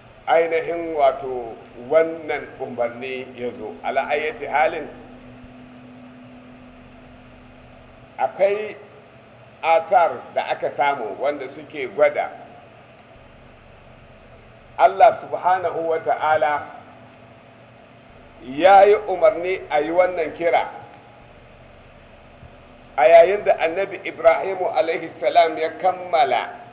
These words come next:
shi da ɗan shi Ismail ginin wannan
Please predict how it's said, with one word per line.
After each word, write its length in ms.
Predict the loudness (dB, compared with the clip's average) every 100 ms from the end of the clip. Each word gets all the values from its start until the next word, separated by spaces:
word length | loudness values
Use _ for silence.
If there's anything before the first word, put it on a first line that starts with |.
| -20 -20
shi 240 | -14 -12 -4
da 320 | -2 -2 -4 -18 -20 -2
ɗan 200 | -2 -2
shi 120 | -8 -10
Ismail 680 | -10 -10 -8 -6 -6 -10 -12 -12
ginin 320 | -10 -8 -6
wannan 400 | -4 -6 -6 -10